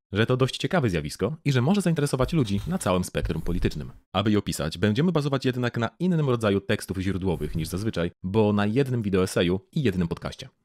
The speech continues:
Wiemy, że to może wyglądać dziwnie, ale sprawa krytycznego przyglądania się wokeizmowi z perspektywy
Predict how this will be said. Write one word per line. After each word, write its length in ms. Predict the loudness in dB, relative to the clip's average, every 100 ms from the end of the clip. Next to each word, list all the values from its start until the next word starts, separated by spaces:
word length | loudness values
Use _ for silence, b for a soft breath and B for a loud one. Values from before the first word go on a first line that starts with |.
| _
Wiemy, 140 | 2 4
że 80 |
to 80 | 4
może 160 | 4 2
wyglądać 340 | 0 0 0
dziwnie, 380 | -2 0 0 0
ale 140 | 0
sprawa 260 | 0 -2 -2
krytycznego 480 | 0 -2 0 -2 -2
przyglądania 400 | -2 0 0 0
się 100 | 2
wokeizmowi 460 | 2 2 0 0
z 40 | 0
perspektywy 460 | -2 -2 -2 -4